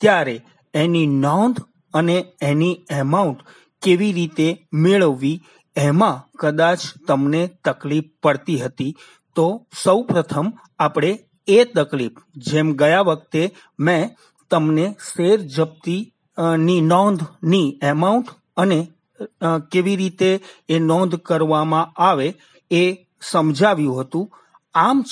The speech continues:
છતાં પણ હવે એના વિશેનો એક દાખલો લઈ અને આપણે બરાબર સમજી લઈએ, જેથી કરીને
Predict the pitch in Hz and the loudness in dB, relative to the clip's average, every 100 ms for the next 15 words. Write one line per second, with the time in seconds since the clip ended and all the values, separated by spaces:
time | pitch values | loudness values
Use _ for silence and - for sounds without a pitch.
0 | - 143 - 143 156 _ - 175 190 _ | -4 -4 -2 -4 -4 _ -2 0 -2 _
1 | _ _ _ _ - 196 220 170 214 - | _ _ _ _ -8 2 2 2 -4 -8
2 | _ _ - 156 175 226 233 160 156 - | _ _ -4 0 2 2 2 0 -4 -4
3 | 151 147 226 - _ - 185 202 - - | -2 -2 -4 -8 _ -2 -2 -2 -12 -12
4 | 143 143 147 - 240 208 147 139 214 - | -4 -2 -2 -2 2 2 2 0 -2 -8
5 | - - 196 180 180 - _ - 160 156 | -20 -4 -2 0 -2 -6 _ -6 -4 -2
6 | 151 214 - - 135 160 165 147 131 185 | -2 -2 -6 -14 -2 0 2 0 0 0
7 | 294 - - - 156 147 160 233 165 151 | 0 -6 -14 -4 0 0 0 2 2 2
8 | 160 208 - _ 135 165 220 226 262 220 | 0 0 -8 _ -10 2 2 2 -4 -2
9 | 165 139 143 135 220 | -2 -2 -2 -2 -4